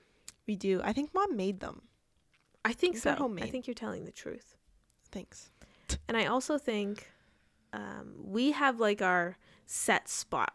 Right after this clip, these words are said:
Speaker 2: We don't hang them on the chimney because
Speaker 1: We don't hang them on the chimney, no.
Speaker 2: I don't know why we've, we've never done that. I guess it's not near our tree or something.
Speaker 1: Yeah, our
Speaker 2: I don't
Speaker 1: chimney
Speaker 2: know.
Speaker 1: is not near the tree. And also, I don't know anyone who ha-, actually hangs their stockings off their fireplace.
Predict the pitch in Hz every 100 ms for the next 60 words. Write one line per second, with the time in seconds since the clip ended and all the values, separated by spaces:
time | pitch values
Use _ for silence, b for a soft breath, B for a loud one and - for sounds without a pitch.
0 | - 202 269 330 233 220 196 175 107 -
1 | - - - - 196 - 190 226 190 196
2 | 170 196 185 - 64 - - - - 71
3 | 64 - _ _ 269 392 392 359 311 294
4 | 294 277 - - 247 254 254 247 247 254
5 | - 226 269 320 269 233 196 190 208 185
6 | - - 143 185 294 - 269 - 285 226
7 | 220 226 - 254 262 277 254 202 208 208
8 | 190 180 - - - 208 - _ 233 240
9 | 262 - 254 240 220 - - 226 320 339
10 | 311 190 247 190 180 196 190 170 - 175
11 | 180 202 185 208 185 190 185 180 - 170
12 | 165 - - - - - 190 190 185 -
13 | - - 214 _ - - 67 - - 208
14 | - -